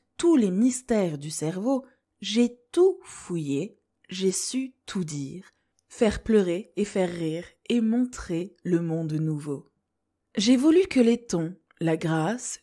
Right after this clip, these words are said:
tout ce que reflète une glace, l'ivresse d'un bal d'opéra, les soirs de rubis, l'ombre verte, se fixent sur la plaque inerte.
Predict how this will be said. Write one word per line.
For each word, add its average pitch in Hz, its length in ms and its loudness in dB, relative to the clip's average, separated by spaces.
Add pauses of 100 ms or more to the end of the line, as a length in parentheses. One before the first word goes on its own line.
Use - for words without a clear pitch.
(100)
tout 320 140 -2
ce - 140 0
que 214 200 0
reflète 196 800 0
une 143 220 -2
glace, 220 520 0 (140)
l'ivresse 226 720 0
d'un 156 300 0
bal 156 400 -2
d'opéra, 190 520 -6 (360)
les 220 140 4
soirs 220 540 2
de 170 120 -2
rubis, 170 500 -6 (460)
l'ombre 175 500 0
verte, 226 520 -6 (360)
se - 220 0
fixent - 640 -10
sur - 240 -4
la 165 140 2
plaque 170 500 -4
inerte. 175 640 -4